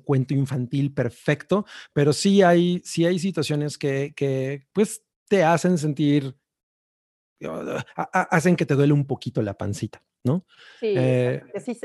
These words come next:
Speaker 2: sí sale la lagrimita
Speaker 1: sí
Speaker 2: de
Speaker 1: sale la lagrimita y sí, y, y sí dices, "Ugh", ¿no?
Speaker 2: Bueno, en mi caso, el final <laughs> no lo puedo evitar.
Speaker 1: <laughs> Yo también, es una lloradera. Por cierto,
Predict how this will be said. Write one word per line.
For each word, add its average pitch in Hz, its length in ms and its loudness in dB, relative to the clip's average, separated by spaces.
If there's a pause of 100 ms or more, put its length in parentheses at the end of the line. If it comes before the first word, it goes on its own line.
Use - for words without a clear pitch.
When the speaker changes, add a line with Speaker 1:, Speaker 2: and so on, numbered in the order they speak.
Speaker 2:
sí 302 200 -8
sale 285 260 -4
la 214 120 -2
lagrimita 165 540 -6
Speaker 1:
sí 190 100 0
Speaker 2:
de - 0 -
Speaker 1:
sale 190 220 6
la 160 60 6
lagrimita 131 560 2
y 135 100 0
sí, 131 140 -8 (140)
y, - 180 -10
y - 80 -16
sí 131 140 -8
dices, 139 280 -8 (240)
"Ugh", 175 320 4 (120)
¿no? 185 240 -2
Speaker 2:
Bueno, 277 180 4
en 285 160 2
mi 277 120 2
caso, 302 260 4
el 311 120 2
final 233 300 2
<laughs> 440 1700 4 (1300)
no 190 140 -2
lo 143 100 6
puedo 160 160 6
evitar. - 320 0
Speaker 1:
<laughs> 165 260 -8
Yo 180 80 4
también, 180 400 4
es 160 200 -2
una 170 140 0
lloradera. 151 380 4
Por 156 140 0
cierto, 202 320 2